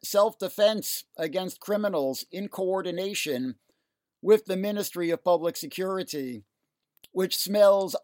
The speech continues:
ominously like a first step toward the kind of institutionalized paramilitarism that has instated a generations-long reign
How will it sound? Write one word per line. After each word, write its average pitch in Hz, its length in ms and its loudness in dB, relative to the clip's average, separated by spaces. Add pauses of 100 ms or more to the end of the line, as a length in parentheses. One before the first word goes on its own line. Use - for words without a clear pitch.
ominously 226 800 0
like 196 420 4 (120)
a 156 240 -2 (140)
first 196 520 -4
step - 460 -2 (540)
toward 175 220 2
the 170 80 -2
kind 170 360 -4
of 151 280 2 (680)
institutionalized 180 1400 0
paramilitarism 143 1200 -4 (520)
that 160 200 2
has 151 260 0
instated 160 600 -4
a 139 260 -2 (160)
generations-long 156 1400 0 (560)
reign 180 540 -2